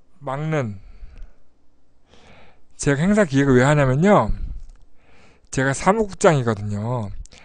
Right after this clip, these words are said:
코타라 사무국장이다 보니 코타라 이름을 걸고 할 수 있는 모든 거를 다 합니다. 조금씩. 중소기업의 기술 탈취를 막기 위한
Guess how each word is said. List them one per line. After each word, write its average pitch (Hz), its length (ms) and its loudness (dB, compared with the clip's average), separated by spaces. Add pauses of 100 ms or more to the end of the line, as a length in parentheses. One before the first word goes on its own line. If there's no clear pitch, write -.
(160)
코타라 - 360 10
사무국장이다 175 580 0
보니 123 400 0 (680)
코타라 - 300 8
이름을 147 280 0
걸고 139 240 2
할 143 60 2
수 151 120 -4
있는 139 160 -4
모든 147 260 6
거를 139 200 0
다 131 260 -2
합니다. 123 400 -4
조금씩. 113 420 -10 (1600)
중소기업의 180 580 4
기술 147 260 -2
탈취를 170 300 2
막기 135 320 0
위한 151 380 0